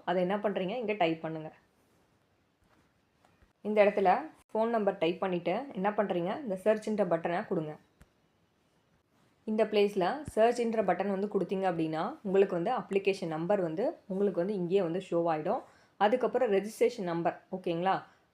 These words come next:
ரெஜிஸ்ட்ரேஷன் நம்பர் வந்து எனக்கு தொலைஞ்சு போச்சு, எப்படி வந்து நான் ஆன்லைன்ல ஃபைண்ட் பண்றதுன்னு தெரியல,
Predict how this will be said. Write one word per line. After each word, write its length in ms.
ரெஜிஸ்ட்ரேஷன் 640
நம்பர் 180
வந்து 200
எனக்கு 240
தொலைஞ்சு 240
போச்சு, 460
எப்படி 280
வந்து 200
நான் 240
ஆன்லைன்ல 340
ஃபைண்ட் 260
பண்றதுன்னு 440
தெரியல, 360